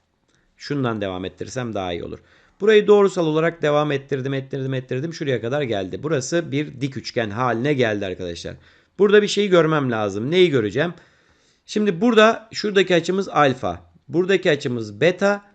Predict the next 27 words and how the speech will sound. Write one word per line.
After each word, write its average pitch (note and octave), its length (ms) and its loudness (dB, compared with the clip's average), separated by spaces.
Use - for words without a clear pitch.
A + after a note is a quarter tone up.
Şurası G3+ 560 -2
doksan F#3 480 2
derece. B2 480 2
Niye? F3+ 260 0
Çünkü E3+ 320 -6
biz E3+ 160 -4
bunu F3 280 -2
dik F#3 180 -4
olarak D#3 380 2
buraya D3 220 4
kadar C#3 220 0
getirdik. B2 480 -2
Yani F#2+ 200 -10
şu C3+ 200 -12
parçamız C3 560 -2
dik F3 160 -4
olarak E3 340 4
buraya B2 200 2
geldi. F2 340 -6
Burası G3+ 360 4
beta. G#3 500 2
Şuraya C3 320 -2
kadar. D3+ 300 -8
Şu, - 680 -12
bakın - 360 -12
şöyle B2 420 -2
doksan. C#3 440 0